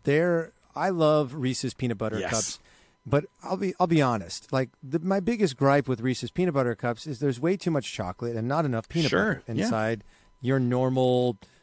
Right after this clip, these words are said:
Speaker 1: one that you get, right? It's, it's a little too thin. I love peanut butter. Peanut butter is one of my favorite flavors in the world. But what they do right with the eggs, obviously at Easter, and then at, at Christmas time with the trees, and they've got, like, the,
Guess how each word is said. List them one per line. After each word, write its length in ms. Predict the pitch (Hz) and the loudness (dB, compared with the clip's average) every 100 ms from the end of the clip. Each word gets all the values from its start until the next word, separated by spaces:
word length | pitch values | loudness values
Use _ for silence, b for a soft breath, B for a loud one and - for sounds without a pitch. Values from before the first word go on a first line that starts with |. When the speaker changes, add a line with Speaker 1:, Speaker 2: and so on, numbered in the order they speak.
| b _ 131 _ 151 | b _ -20 _ -4
Speaker 1:
one 260 | 127 135 131 | 2 2 2
that 200 | 123 - | -2 -4
you 60 | |
get, 300 | 110 135 87 - | 0 -2 -2 -4
right? 280 | 110 113 | -2 0
It's, 140 | 127 - | -2 -4
it's 120 | 160 | -2
a 60 | 190 | 0
little 140 | 220 | 0
too 140 | - 175 | -2 -6
thin. 320 | - 160 95 | -2 -2 -2
I 140 | 113 160 | 0 2
love 240 | 160 143 | 2 0
peanut 180 | 135 127 | 0 0
butter. 200 | 120 117 | 0 -2
Peanut 240 | - 139 | -2 -2
butter 100 | 127 | 0
is 80 | 120 | 0
one 80 | 113 | -2
of 80 | 107 | -6
my 80 | 98 | -8
favorite 400 | - 120 117 - | -4 -4 -4 -8
flavors 340 | 107 101 101 | -6 -6 -6
in 60 | 101 | -4
the 80 | |
world. 200 | 123 110 - B B B | 0 0 -2 B B B
But 80 | - 113 | -6 0
what 160 | 180 | 0
they 120 | - 180 | 4 2
do 200 | 143 139 | 2 0
right 300 | 180 165 135 | 2 0 -2
with 160 | 113 | -6
the 160 | 120 127 | -4 2
eggs, 260 | 131 127 | 2 2
obviously 360 | 120 117 113 107 | 0 0 -2 -2
at 40 | |
Easter, 400 | 104 151 - 113 | -2 -4 -2 0
and 180 | 113 107 | 0 0
then 220 | 110 110 107 B B B | -2 -2 -4 B B B
at, 260 | 104 101 104 | -4 -4 -4
at 140 | 104 | -4
Christmas 360 | - 208 156 - | 0 2 0 -2
time 280 | 117 110 | -2 -2
with 120 | 104 - | -4 -8
the 60 | |
trees, 380 | 98 - 196 156 | -12 -4 -2 -2
and 80 | 123 | -2
they've 120 | 110 | -6
got, 160 | - 120 | -6 -8
like, 180 | 113 - | -8 -6
the, 160 | 113 | -8